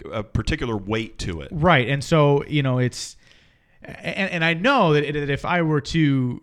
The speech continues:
Speaker 2: you know, say a cuss word, it would, it wouldn't be the end of the world, but it would one hundred percent get acknowledged. It would be like, "W-, what, Roman?" You know, and,
Speaker 1: Right.
Speaker 2: and,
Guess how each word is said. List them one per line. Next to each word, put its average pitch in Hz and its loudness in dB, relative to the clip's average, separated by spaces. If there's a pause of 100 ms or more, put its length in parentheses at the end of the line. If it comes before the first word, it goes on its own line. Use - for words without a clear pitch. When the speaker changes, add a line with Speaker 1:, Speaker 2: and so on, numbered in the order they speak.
Speaker 2:
you 156 -6
know, 127 -4
say 147 -2
a - -2
cuss 135 -2
word, 165 -2 (280)
it 135 0
would, 139 4
it 165 2
wouldn't 190 0
be 208 2
the 196 4
end 190 4
of 185 0
the 175 4
world, 160 4
but 131 0
it 151 -4
would 147 -4
one 147 -8
hundred 190 -2
percent 127 2
get 117 0
acknowledged. 98 -6
It 139 0
would 143 4
be 151 6
like, 123 2
"W-, 196 -8 (120)
what, 269 2
Roman?" 453 0 (200)
You 240 -6
know, 262 -6
and, 185 -2 (200)
Speaker 1:
Right. 90 -10
Speaker 2:
and, 156 2